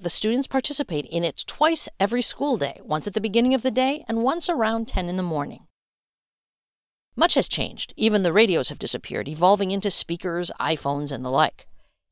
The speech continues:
The political preludes are gone, morphing into something vaguely related to exercise, such as the sailing of hope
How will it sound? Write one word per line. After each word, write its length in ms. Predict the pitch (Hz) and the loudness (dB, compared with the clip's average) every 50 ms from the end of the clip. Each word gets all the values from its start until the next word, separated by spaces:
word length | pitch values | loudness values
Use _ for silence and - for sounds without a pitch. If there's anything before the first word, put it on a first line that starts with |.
| _ _ _ | _ _ _
The 80 | - 170 | -4 -2
political 380 | - 175 180 196 220 - 185 | 0 2 2 2 2 2 0
preludes 420 | - - - 302 302 285 302 262 285 | 0 2 2 4 4 4 2 4 2
are 100 | 294 269 | 2 2
gone, 420 | 190 170 151 143 123 123 131 127 - - | 4 2 2 4 2 0 -2 -8 -10 0
morphing 340 | 170 196 226 - 254 226 226 | 2 2 4 4 2 2 2
into 200 | 226 226 - 226 | 0 0 0 0
something 400 | - 220 208 202 - 214 185 170 | 0 0 0 0 0 -2 -2 -2
vaguely 440 | 160 170 254 294 254 233 233 214 | 2 2 2 2 2 0 -2 -2
related 440 | 180 170 170 156 147 147 139 147 131 - | -2 -2 0 2 2 2 2 0 -4 -6
to 180 | - - - | -10 -10 -10
exercise, 520 | 151 - - 139 - - - - - - - | -10 -8 -6 -6 -6 -6 -8 -8 -8 -8 -4
such 260 | - - 165 - - | -2 0 0 0 0
as 220 | 151 147 143 - - - - - - | -2 -2 -4 -6 -10 -14 -20 -20 -12
the 60 | - 165 | -6 -4
sailing 500 | - - - - 247 262 254 247 233 226 | -4 -2 0 0 2 2 2 2 0 -2
of 80 | 220 | -2
hope 340 | - 277 233 - - - - | -2 -2 -2 -2 -4 -12 -20